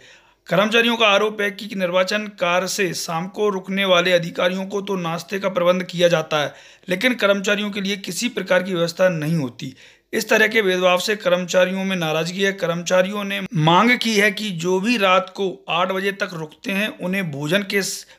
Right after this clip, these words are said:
पैकेट उपलब्ध करवाए जाएं। अवकाश के दिन कार पर आने वाले सभी कर्मचारियों के लिए इसी तरह की व्यवस्था होना चाहिए। महिला कर्मचारियों को रात आठ बजे के बाद घर छोड़ने के लिए वाहन उपलब्ध करवाए जाएं।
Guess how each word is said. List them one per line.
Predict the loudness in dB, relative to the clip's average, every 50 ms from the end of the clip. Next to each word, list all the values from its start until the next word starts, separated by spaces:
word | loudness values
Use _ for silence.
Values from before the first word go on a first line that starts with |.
| _ 2
पैकेट | 2 2 2 4 2 0 0 0
उपलब्ध | -2 -10 -6 0 0 0 0 -2 -6
करवाए | -6 -4 -2 -2 -2 -2
जाएं। | -2 -4 -8 -10 -10 -14 _ _ _ _ _ -8
अवकाश | -8 -6 -2 2 4 4 4 2
के | 0 -6 -4
दिन | -4 -4 -6 -6
कार | -8 -10 -16 _ -6 -2 0 2 2 2 2
पर | 0 0 0 0 0 -2 -6
आने | -6 -4 -4 -4 -2 -2 2
वाले | 2 2 4 2 0
सभी | -2 -2 -4 -4 -4 -2
कर्मचारियों | 0 2 2 2 2 2 2 2 2 2 -2 -6
के | -6 -6
लिए | -6 -6 -4 -6 -6
इसी | -6 -8 -8 -8 -6 -6
तरह | -4 -2 -2 -2 -2
की | -2 -4 -4
व्यवस्था | -2 -2 -2 -2 0 2 2
होना | 2 2 0 -2 -4 -4
चाहिए। | -4 -2 -2 -2 -2 -2 -4 -6 -8 -8 -12 -20 -20 _ _ _ -4 0
महिला | 0 2 4 2 2
कर्मचारियों | 2 2 0 0 0 0 2 0 2 0 -2 -6
को | -4 -2 -2 0
रात | 2 2 0 0 -2 -4 -4
आठ | -2 -2 0
बजे | 0 -2 -2 -2
के | -4 -2
बाद | 0 2 2 2 2 0
घर | -2 -2 -2
छोड़ने | -4 -6 -8 -6 -6 -4 -6 -6
के | -6 -6 -6 -6
लिए | -4 -4 -4
वाहन | -4 -4 -2 -2 -2 0 0 0 -2
उपलब्ध | -2 -6 -6 -2 -2 -2 -2 -4
करवाए | -4 -4 0 0 0 0 0
जाएं। | 0 0 -2 -2 -2